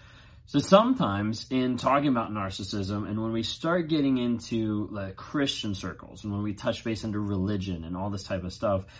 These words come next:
you have people that just say lying's a sin and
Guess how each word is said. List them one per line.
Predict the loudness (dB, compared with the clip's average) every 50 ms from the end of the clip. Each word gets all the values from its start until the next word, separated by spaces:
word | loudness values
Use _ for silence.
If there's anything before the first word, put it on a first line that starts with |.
| -18 -6 -2
you | 0 0
have | 0 0 0 0 2 2 2 0 0 -2
people | -2 -2 0 0 -2 -2 -2 -2
that | -2 -4 -6 -6
just | -8 -8 -8 -4
say | -2 0 0 0 0 0 -2 -4 -4 -8 -8
lying's | -6 -6 -4 -2 0 0 0 0
a | -2
sin | -4 -6 -8 -8 -4 -2 -2 -2 -2 -4
and | -4 -2 -2 0 0 0 0 0 0 -2 -4